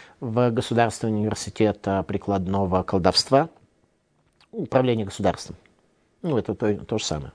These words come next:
как бы. "И были тогда эти мужи приведены к царю, воскликнул Навуходоносор и сказал им: 'Впустую ли мой указ, Шадрах, Мешах, Аведнего? Богам моим вы не служите, идолу золотому, которую я поставил, вы не поклоняетесь. Теперь вы должны быть готовы ус-,"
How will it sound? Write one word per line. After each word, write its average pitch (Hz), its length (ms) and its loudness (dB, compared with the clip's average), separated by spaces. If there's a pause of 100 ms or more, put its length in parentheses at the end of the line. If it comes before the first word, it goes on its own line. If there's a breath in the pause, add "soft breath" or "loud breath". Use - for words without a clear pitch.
как 73 120 -8
бы. 80 140 -12 (1600 soft breath)
"И 170 260 6
были 220 260 4
тогда 185 300 6
эти 185 200 4
мужи 165 240 4
приведены 139 440 4
к - 60 -10
царю, 156 360 6
воскликнул 175 480 4
Навуходоносор 156 640 4
и 156 40 4
сказал 123 480 4
им: 104 60 0
'Впустую 220 640 4
ли 202 80 6
мой 190 220 4
указ, 180 320 4
Шадрах, 160 380 4
Мешах, 151 280 0
Аведнего? 135 560 4
Богам 135 500 8
моим 185 180 2
вы 170 80 2
не 165 100 0
служите, 117 420 0
идолу 170 240 6
золотому, 160 460 4
которую 156 400 4
я 139 60 4
поставил, 160 380 4
вы 143 80 2
не 147 100 2
поклоняетесь. 120 720 2
Теперь 165 280 6
вы 190 100 4
должны 160 340 4
быть 156 160 2
готовы 170 420 4
ус-," - 420 -4